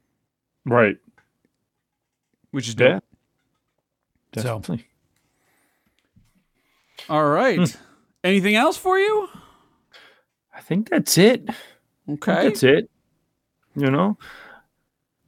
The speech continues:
Speaker 1: Yeah. I was trying to find the picture of him that they always show, but, uh,
Speaker 2: I mean, I've been looking at a lot. I won't lie. I've been looking at a lot of pictures of him.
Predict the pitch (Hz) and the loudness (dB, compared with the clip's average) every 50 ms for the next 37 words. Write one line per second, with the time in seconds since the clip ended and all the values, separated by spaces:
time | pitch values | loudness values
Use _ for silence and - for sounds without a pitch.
0 | _ - 147 139 113 101 - - - - - - 113 - - 165 151 135 117 151 | _ 2 2 2 2 0 -2 -6 -10 -8 -6 -6 -2 0 0 2 2 2 2 2
1 | 147 135 131 123 110 - 151 143 147 - - 139 131 123 110 120 127 123 117 113 | 2 2 2 0 0 0 0 -2 -2 -2 0 0 0 2 2 2 2 2 4 2
2 | 110 113 - 113 117 117 117 113 107 - - - 131 123 123 117 110 101 - _ | 2 2 2 2 2 4 2 2 0 0 -2 0 0 2 2 2 2 0 -2 _
3 | _ _ _ _ _ _ _ _ - 117 117 110 107 107 104 101 101 - - - | _ _ _ _ _ _ _ _ -4 -2 0 2 2 2 2 2 0 -2 -4 -12
4 | - - _ _ _ _ _ _ _ _ _ _ _ _ _ _ _ _ _ _ | -20 -20 _ _ _ _ _ _ _ _ _ _ _ _ _ _ _ _ _ _
5 | - 156 160 170 170 175 170 196 190 190 185 170 190 185 170 151 143 135 139 143 | -8 -6 -2 0 0 0 0 0 0 0 0 0 0 0 0 0 0 0 0 -2
6 | 143 143 147 143 135 151 156 156 151 170 170 170 139 139 135 127 123 117 117 120 | 0 0 0 0 2 2 2 2 0 -2 -4 -4 -4 -2 -2 0 0 -2 -4 -4
7 | 131 147 147 143 117 117 135 131 123 117 117 113 113 113 113 110 110 113 117 113 | -4 -4 -4 -4 -4 -4 -2 -2 -2 -2 -4 -4 -4 -4 -4 -2 -4 -4 -6 -8
8 | - 123 113 - - 123 113 110 110 107 107 104 - - - | -10 -10 -10 -10 -10 -12 -12 -12 -12 -12 -12 -12 -12 -12 -16